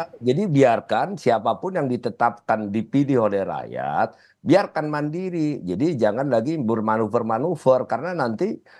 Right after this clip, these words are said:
ya itu akan melukai banyak orang. Ya kan seperti tadi, ya,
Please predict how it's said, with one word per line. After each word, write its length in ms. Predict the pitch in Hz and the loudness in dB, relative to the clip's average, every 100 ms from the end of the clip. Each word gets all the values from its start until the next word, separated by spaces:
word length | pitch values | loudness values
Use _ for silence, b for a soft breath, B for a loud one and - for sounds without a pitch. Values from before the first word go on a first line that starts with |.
| b | b
ya 160 | 135 147 | 2 2
itu 160 | 175 226 | 2 0
akan 260 | 196 156 | 0 0
melukai 380 | 139 135 127 127 | 0 0 2 2
banyak 320 | 120 117 117 - | 2 -2 -4 0
orang. 480 | 110 107 95 78 78 _ _ | 2 4 2 0 -8 _ _
Ya 160 | 95 104 | 0 0
kan 160 | 127 | 0
seperti 420 | 127 113 113 98 107 | -6 -4 -2 -2 0
tadi, 800 | 95 90 110 117 110 95 71 - _ _ | 0 0 0 2 2 0 -4 -10 _ _
ya, 400 | - 107 92 - | 2 4 2 -4